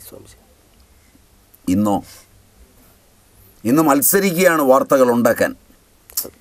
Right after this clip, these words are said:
Speaker 2: ചാനലുകൾ എടുത്താൽ ഇതിലും കഷ്ടമാണ്. ഇത് നമ്മൾ പറഞ്ഞു കഴിഞ്ഞതാണ്.
Speaker 1: അതെ സ്വാമിജി, അതുകൊണ്ടായിരിക്കണം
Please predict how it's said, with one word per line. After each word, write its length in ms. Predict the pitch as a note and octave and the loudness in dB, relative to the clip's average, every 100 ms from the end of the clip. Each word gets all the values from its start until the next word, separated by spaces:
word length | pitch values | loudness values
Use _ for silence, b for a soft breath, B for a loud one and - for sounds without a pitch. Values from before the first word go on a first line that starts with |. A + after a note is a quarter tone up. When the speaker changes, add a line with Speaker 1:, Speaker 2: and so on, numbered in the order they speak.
| _ _ _ _ _ _ _ _ - - _ _ _ _ _ _ _ - | _ _ _ _ _ _ _ _ -20 -20 _ _ _ _ _ _ _ -6
Speaker 2:
ചാനലുകൾ 540 | A2 A#2 C3+ C#3+ C3+ | -2 0 0 0 0
എടുത്താൽ 320 | B2+ A2+ A#2 | -2 0 0
ഇതിലും 240 | A2 A#2+ A2 | 0 -2 -4
കഷ്ടമാണ്. 460 | G2+ - - - - _ _ _ _ _ _ | -6 -8 -10 -12 -20 _ _ _ _ _ _
ഇത് 60 | - | -6
നമ്മൾ 160 | G#2+ A#2 A2+ | -2 -2 0
പറഞ്ഞു 220 | G#2+ C3+ | 0 0
കഴിഞ്ഞതാണ്. 420 | A#2 A2+ A#2 F#2+ E2+ - G2+ | 0 0 0 -2 -6 -12 -8
Speaker 1:
അതെ 120 | F#2+ | -8
സ്വാമിജി, 300 | - F2+ - - - B B B | -8 -16 -18 -20 -20 B B B
അതുകൊണ്ടായിരിക്കണം 640 | A2 C#3 D#3 D#3+ D#3+ E3+ | 2 4 4 4 4 2